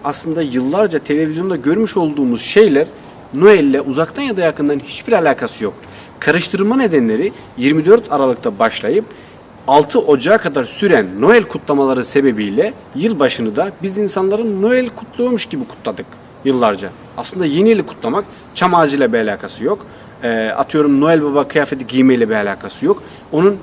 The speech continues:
hiçbir bağlantısı yok o ikisinin. Bambaşka şeyler. Bugün buranın merkezi yerlerinden birindeyiz. Yani benim oturduğum yerin en merkezi, yani en merkezi nasıl oluyor bilmiyorum ama en merkezi yerindeyiz. Ve şu an dışarıdaki insan sayısını sayabiliyorum. Üç,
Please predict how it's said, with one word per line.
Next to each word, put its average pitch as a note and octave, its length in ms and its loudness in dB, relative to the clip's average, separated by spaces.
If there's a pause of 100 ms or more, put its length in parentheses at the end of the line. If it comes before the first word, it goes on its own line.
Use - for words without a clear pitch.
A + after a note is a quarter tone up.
hiçbir F#3+ 320 0
bağlantısı B2+ 400 2
yok B2 160 2
o B2+ 100 -4
ikisinin. G2+ 360 -8 (100)
Bambaşka E3+ 420 -2
şeyler. - 380 0 (100)
Bugün C#3 220 0
buranın C#3 240 -6
merkezi C3+ 500 -6
yerlerinden B2+ 600 -6
birindeyiz. B2+ 440 -6
Yani A2+ 220 -8
benim B2+ 180 -8
oturduğum C3 420 -6
yerin C3+ 260 -6 (600)
en E3+ 160 0
merkezi, A#2+ 720 -4 (180)
yani G#2+ 220 -14
en B2 120 -8
merkezi A#2 440 -8
nasıl A#2+ 260 -10
oluyor G#2+ 140 -10
bilmiyorum C3+ 280 -12
ama D4+ 160 -12
en E3+ 180 -6
merkezi B2 520 -6
yerindeyiz. A2 500 -8 (480)
Ve C3 100 -6
şu - 160 -10
an D#3+ 160 -8
dışarıdaki C#3+ 480 -6
insan D3 240 -6
sayısını A#2+ 440 -8
sayabiliyorum. A#2 720 -8 (680)
Üç, - 460 -10